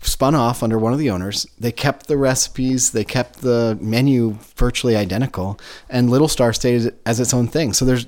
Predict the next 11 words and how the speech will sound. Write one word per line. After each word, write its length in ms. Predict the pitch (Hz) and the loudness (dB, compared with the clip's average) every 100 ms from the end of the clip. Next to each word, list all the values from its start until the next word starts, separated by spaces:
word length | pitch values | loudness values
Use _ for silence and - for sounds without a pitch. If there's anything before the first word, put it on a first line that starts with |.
| - | -4
there's 200 | 127 117 | -2 0
Little 200 | 131 214 | 0 0
Star 180 | - 151 | 0 0
and 100 | 127 | 0
the 40 | 117 | -2
Star 260 | 123 113 | 0 -2
coexisting 600 | - 127 131 127 117 - 117 | 0 0 0 0 -4 -2 -4
in 80 | |
the 80 | 110 | 0
same 260 | - 113 110 | 0 0 -2
market, 540 | 104 110 - 98 92 | -2 -2 -4 -6 -6